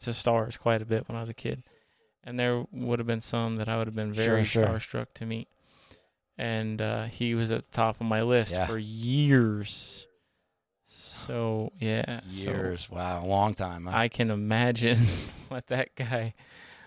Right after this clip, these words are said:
Speaker 1: must have felt like.
Speaker 2: <laughs>
Speaker 1: Wow, that's horrible.
Speaker 2: Over and over again, because these guys would do it all the time, every time, like, almost every day. They'd say, "Hey, you know, like, this guy, you know, a guy come in," and, and, and,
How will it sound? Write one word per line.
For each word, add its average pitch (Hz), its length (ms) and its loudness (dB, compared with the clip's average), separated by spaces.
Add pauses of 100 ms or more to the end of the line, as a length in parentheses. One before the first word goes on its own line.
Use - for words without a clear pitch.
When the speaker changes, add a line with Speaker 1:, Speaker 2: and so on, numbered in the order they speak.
(160)
Speaker 1:
must 123 200 -2
have - 100 -6
felt 120 300 0
like. 110 300 -2
Speaker 2:
<laughs> 131 60 -8
Speaker 1:
Wow, 127 420 -2 (360)
that's 139 380 -2
horrible. - 880 0 (600)
Speaker 2:
Over 147 400 4
and 131 80 8
over 135 280 6
again, 87 400 -4
because 113 280 0
these 117 160 -4
guys 123 360 2
would 98 120 -2
do 131 160 0
it 95 80 0
all 101 220 0
the 107 60 0
time, 110 420 -2
every 101 240 -4
time, 104 340 -4
like, 87 180 -6
almost 107 260 0
every 104 220 -2
day. 95 380 -2
They'd 95 120 -8
say, 87 160 -4
"Hey, 135 280 -4
you 113 80 -6
know, 123 220 0
like, 107 240 -4
this 110 160 -4
guy, 123 320 -4
you 120 100 -4
know, 117 360 -2
a 107 40 -4
guy 110 220 -6
come 113 220 -4
in," 117 360 -2
and, 92 160 -6
and, 95 280 -8
and, 98 260 -8